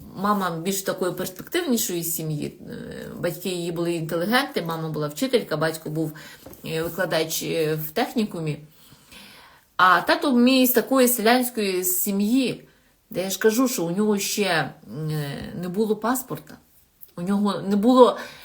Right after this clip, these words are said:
е, перспективи більшої, чим, е, працювати в селі, тому що або їхати на шахту, тому що без паспорта тебе ніде не візьмуть на роботу.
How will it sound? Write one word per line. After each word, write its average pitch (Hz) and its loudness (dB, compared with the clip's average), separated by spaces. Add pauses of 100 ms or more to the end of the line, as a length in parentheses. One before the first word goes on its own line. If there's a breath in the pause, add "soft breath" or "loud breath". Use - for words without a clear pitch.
(200 loud breath)
е, 180 0
перспективи 214 4
більшої, 226 2
чим, 196 4
е, 156 -4
працювати 214 0
в 202 -6
селі, 190 0 (140)
тому 170 -6
що 165 -4
або 185 4
їхати 220 -2
на 190 -4
шахту, - -8 (640 loud breath)
тому 180 -2
що 165 0 (640)
без 202 0
паспорта 247 4
тебе 202 -2
ніде 190 -2
не 214 -2
візьмуть 175 -6
на 175 -4
роботу. 156 -8